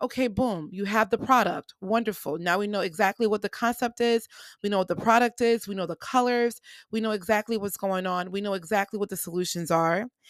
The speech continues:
Now we gotta think about the marketing, social media. Are you gonna work with different influencers or celebrities and all of that to get attention to the product?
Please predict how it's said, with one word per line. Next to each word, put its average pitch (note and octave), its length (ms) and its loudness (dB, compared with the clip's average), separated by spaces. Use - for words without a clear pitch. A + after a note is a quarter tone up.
Now F#3+ 180 2
we A3 80 6
gotta G#3+ 140 2
think G#3 220 -2
about F#3 420 2
the G3+ 100 0
marketing, F3 480 0
social A3 400 -2
media. G3 640 2
Are G3 80 4
you G#3 60 4
gonna A3 160 0
work G3+ 240 -2
with F#3 180 -4
different F3+ 480 -4
influencers G3 720 -2
or F3+ 60 -4
celebrities F#3 800 -4
and F3 240 -8
all A#3 220 10
of F#3+ 140 -2
that G3 260 4
to G3 80 -4
get G3 160 -2
attention G3+ 640 -4
to - 100 -6
the E3+ 100 -6
product? E3+ 560 2